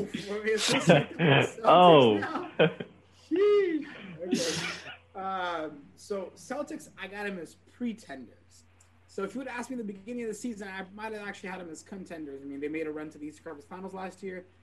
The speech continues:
Speaker 1: but, uh, judging by the way that the season's kinda gone, I've dropped them down to pretenders. So Tatum's becoming such a good player.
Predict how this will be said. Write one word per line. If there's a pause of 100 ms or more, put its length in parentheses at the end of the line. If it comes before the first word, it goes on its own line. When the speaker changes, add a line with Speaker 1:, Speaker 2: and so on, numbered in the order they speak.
(340)
Speaker 1:
but, (480)
uh,
judging
by
the
way
that
the
season's
kinda
gone,
I've
dropped
them
down
to
pretenders.
So (1200)
Tatum's
becoming
such
a
good
player.